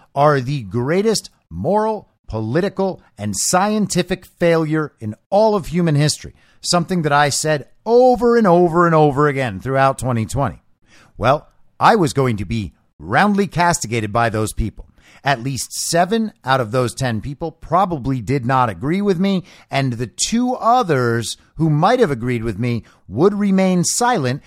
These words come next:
because they know about the punishment structure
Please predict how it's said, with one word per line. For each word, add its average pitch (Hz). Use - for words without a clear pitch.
because 160
they 160
know 165
about 151
the 147
punishment 170
structure 117